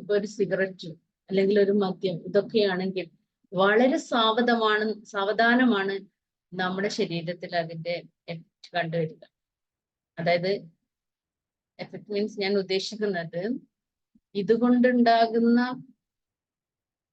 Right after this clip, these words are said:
എന്താ പറയാ, പാർശ്വഫലങ്ങൾ അതുണ്ടാകുന്നത്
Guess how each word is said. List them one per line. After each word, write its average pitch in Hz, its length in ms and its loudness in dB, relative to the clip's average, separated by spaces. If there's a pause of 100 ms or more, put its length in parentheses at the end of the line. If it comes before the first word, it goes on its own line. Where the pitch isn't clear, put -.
(920)
എന്താ 185 160 -18
പറയാ, 190 260 -10
പാർശ്വഫലങ്ങൾ 180 720 -4 (680)
അതുണ്ടാകുന്നത് 208 800 0